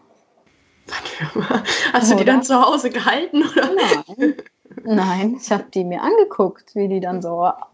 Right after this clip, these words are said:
Speaker 2: auf der Hand aussahen, so eklig, glitschig und dick. Ähm, <laughs> äh, Krabben hat man manchmal sich angeguckt,
Speaker 1: Mhm.
Speaker 2: aber, hm, gesammelt?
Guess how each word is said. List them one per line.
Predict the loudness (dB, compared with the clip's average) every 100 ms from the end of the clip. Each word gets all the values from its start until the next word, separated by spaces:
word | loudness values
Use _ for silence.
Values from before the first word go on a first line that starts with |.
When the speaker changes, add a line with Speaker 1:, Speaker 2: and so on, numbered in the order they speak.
| _
Speaker 2:
auf | -6 -6 -2
der | 0
Hand | 2 2
aussahen, | 4 0 0 -4 -4
so | -6
eklig, | -2 -2 -2 -2
glitschig | -2 -2 -2 -4 -4
und | -8 -10 -4
dick. | -4 -4 _ -20 -20 -20 -4
Ähm, | 2 4 4 2 -2 -4 _ _ _ _ _ 0
<laughs> | 2 4 2 4 2 2 -4 -2 0 -2 -2 -2
äh, | 2 4 4 2 0
Krabben | -6 0 0 0 -2
hat | -2 0
man | -2 -2
manchmal | -2 -2 -2 0 0 -2
sich | -2
angeguckt, | -4 -2 -2 2 0 0 _ -20 _ _ _ _ _
Speaker 1:
Mhm. | -4 0
Speaker 2:
aber, | 2 2 2 2 0 -2 -4 -10 -20 -20 _ _ _ _ _ _ _ _ _ _ _ _
hm, | -4 -4 -6 -12 -6
gesammelt? | -4 -2 -2 2 4 4 0